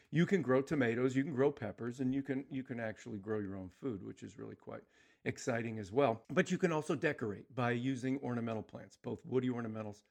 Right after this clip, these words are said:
and, and, uh, uh, herbaceous plants. Uh, the gardens can be temporary or they can be permanent. You can put plants in there that you,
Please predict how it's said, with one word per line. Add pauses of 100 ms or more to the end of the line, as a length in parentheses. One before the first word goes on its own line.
(380)
and, (100)
and,
uh,
uh, (240)
herbaceous
plants. (460)
Uh,
the
gardens
can
be
temporary
or
they
can
be
permanent.
You
can
put
plants
in
there
that
you,